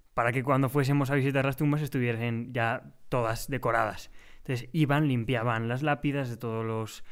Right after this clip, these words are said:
abuelos y, y bisabuelos que habían ya fallecido, y, y entonces el día de, el día dos, por la tarde normalmente, íbamos al cementerio y dábamos una vuelta,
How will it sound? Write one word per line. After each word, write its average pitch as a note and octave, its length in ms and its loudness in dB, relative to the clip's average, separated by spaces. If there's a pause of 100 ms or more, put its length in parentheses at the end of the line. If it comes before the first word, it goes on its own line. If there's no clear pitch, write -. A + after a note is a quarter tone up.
(320)
abuelos C3+ 680 0
y, A2 320 -4
y A2 60 -6
bisabuelos C3 520 0
que - 80 -4
habían A#2+ 220 0
ya B2 80 -2
fallecido, C3 500 -2 (540)
y, A2 340 -6
y C3 40 -4
entonces B2 360 -2 (520)
el B2 160 0
día C#3 180 4
de, B2+ 400 2
el A#2 120 0
día B2+ 120 2
dos, D#3 340 6 (140)
por A#2 160 -6
la A#2 100 0
tarde C#3 280 2
normalmente, C3+ 680 0
íbamos C3 520 0
al B2+ 100 0
cementerio D3+ 560 2 (420)
y B2+ 140 -2
dábamos B2 540 6
una B2+ 160 10
vuelta, B2 480 0